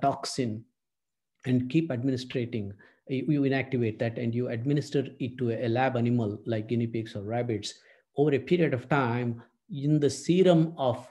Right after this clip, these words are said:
uh, the, the, the animals that are injected, there is a substance and that is able to neutralize the toxin. This discovery of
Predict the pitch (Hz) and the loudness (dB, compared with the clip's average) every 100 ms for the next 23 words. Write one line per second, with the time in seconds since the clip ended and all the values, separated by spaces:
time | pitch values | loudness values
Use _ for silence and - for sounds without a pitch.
0 | _ 127 123 120 120 123 - 123 123 - | _ -4 -2 -2 -4 -6 -8 -4 -4 -4
1 | - 131 123 113 - 127 135 143 139 123 | -8 0 0 0 -2 0 4 2 0 -4
2 | 120 117 131 127 127 127 123 110 117 _ | -4 -4 -2 -2 -2 -4 -6 -6 -8 _
3 | _ - 131 156 190 185 151 - - 113 | _ -4 2 6 6 4 0 -4 -6 -6
4 | 117 - 117 113 127 135 143 - - 139 | -6 -6 -6 -4 -4 -2 -2 -2 -2 0
5 | 131 131 - 127 139 185 185 151 123 101 | 2 -2 0 2 8 8 8 2 0 -4
6 | 95 - - _ _ _ 131 123 127 127 | -8 -12 -16 _ _ _ -4 -2 -2 -4
7 | - 127 113 113 _ _ _ _ _ _ | -6 -8 -8 -10 _ _ _ _ _ _
8 | 147 226 233 170 170 170 - 170 143 120 | 6 6 6 2 2 2 6 6 6 4
9 | 104 - - _ _ _ - 131 117 | -2 -6 -14 _ _ _ 0 0 0